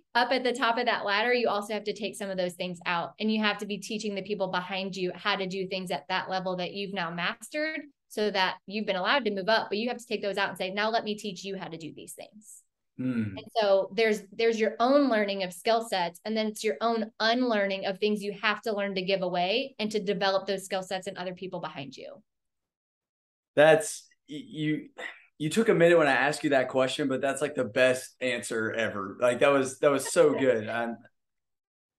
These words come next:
Speaker 1: I
Speaker 2: I,
Speaker 1: try to
Speaker 2: I
Speaker 1: have thought-, I try to have thoughtful responses and not just, like,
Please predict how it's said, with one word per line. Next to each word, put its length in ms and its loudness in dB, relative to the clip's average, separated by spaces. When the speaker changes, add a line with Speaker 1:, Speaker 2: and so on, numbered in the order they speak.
Speaker 1:
I 100 4
Speaker 2:
I, 20 6
Speaker 1:
try 120 6
to 60 6
Speaker 2:
I 80 6
Speaker 1:
have 200 6
thought-, 240 8
I 100 8
try 40 4
to 520 8
have 40 12
thoughtful 260 8
responses 720 4
and 100 4
not 220 4
just, 180 -8
like, 360 4